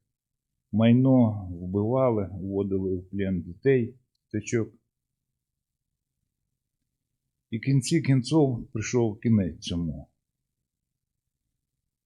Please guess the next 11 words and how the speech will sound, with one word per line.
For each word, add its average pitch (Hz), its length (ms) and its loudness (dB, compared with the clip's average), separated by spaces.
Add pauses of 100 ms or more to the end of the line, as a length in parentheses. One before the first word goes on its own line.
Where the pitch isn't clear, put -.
(540)
Рано 139 340 4
чи 127 180 -2
пізно 120 580 4 (2500)
ізраїльський 113 680 0
народ 110 420 2 (760)
здолав 92 520 -4
перемогу. 80 560 -6 (1160)
І 113 80 0
як 117 240 -2
це 113 100 -4
при-, - 260 -16